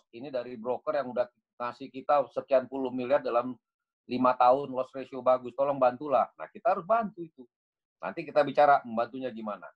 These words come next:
Yang kedua, saya ulangi lagi, kalau dia plat merah atau grup bisnis misalnya, kan nggak mungkin bisa kita tolak.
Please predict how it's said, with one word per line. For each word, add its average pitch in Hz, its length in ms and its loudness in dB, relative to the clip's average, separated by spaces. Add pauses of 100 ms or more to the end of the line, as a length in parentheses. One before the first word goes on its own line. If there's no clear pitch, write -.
(460)
Yang 98 200 -8
kedua, 170 200 4
saya 147 160 0
ulangi 143 160 2
lagi, 143 180 -6
kalau 143 140 -2
dia 151 160 -4
plat 151 240 0
merah 220 320 0 (640)
atau 160 240 -6
grup 180 240 -2
bisnis 160 400 -6
misalnya, 113 420 -4 (380)
kan 247 160 -8
nggak 247 160 -4
mungkin 254 320 -2
bisa 120 160 -4
kita 117 240 -4
tolak. 98 260 -6